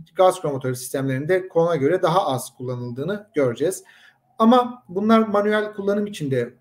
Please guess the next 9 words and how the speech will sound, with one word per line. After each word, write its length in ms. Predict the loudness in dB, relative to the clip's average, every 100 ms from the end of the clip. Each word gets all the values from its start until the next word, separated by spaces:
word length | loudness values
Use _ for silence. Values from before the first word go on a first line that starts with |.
| _ -4
uygun 260 | -2 -2
olan 340 | -4 -4 -8 -10 _ _ _
iğne 200 | -2 -2
uçları. 520 | -4 -6 -4 -2 -2 -4 _ -20
Bu 360 | 0 2 2 -2 -16 -8 0
enjektörlerle 840 | 2 4 2 2 2 2 2 0
çok 180 | -2 0
hassas 360 | 0 2 0 0
şekilde, 540 | -6 -4 -2 -2 -2